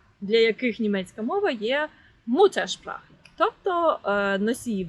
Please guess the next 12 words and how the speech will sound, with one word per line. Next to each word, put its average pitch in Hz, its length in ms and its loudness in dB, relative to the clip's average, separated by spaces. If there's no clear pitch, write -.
від 240 160 -2
носіїв 240 460 0
мови. 180 240 -4
Це 302 100 -8
дуже 349 240 -2
ку-, 285 340 -6
класно 254 500 -4
тим, 381 300 -2
що 240 640 -2
коли 277 220 -2
ви 214 100 0
дивитесь, 220 560 -4